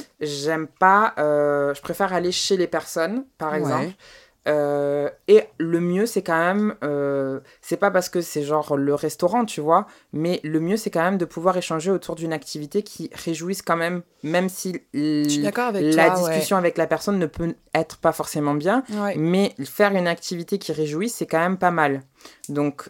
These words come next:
Speaker 1: un musée, un restaurant, un truc, une activité qui puisse quand même te donner l'impression de pas avoir perdu ton temps,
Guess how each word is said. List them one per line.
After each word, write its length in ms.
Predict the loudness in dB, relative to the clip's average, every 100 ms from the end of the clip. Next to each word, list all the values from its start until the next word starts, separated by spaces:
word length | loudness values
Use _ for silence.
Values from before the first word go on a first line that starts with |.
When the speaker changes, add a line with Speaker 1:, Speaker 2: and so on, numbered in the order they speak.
| -6
Speaker 1:
un 120 | -4
musée, 520 | -2 -4 -2 0 0 -2
un 80 | -4
restaurant, 600 | -6 -4 -4 2 2 2
un 140 | -2
truc, 260 | -4 -6 -4
une 100 | -4
activité 560 | -4 -4 -6 -4 -4 -4
qui 140 | -6
puisse 240 | -8 -8
quand 140 | -2 0
même 240 | 0 -2 -4
te 160 | -8
donner 320 | -4 -2 0
l'impression 440 | 0 -2 -2 -6 -4
de 100 | -2
pas 160 | 2
avoir 200 | 2 2
perdu 300 | 0 -2 -2
ton 160 | -4 -4
temps, 240 | 0 0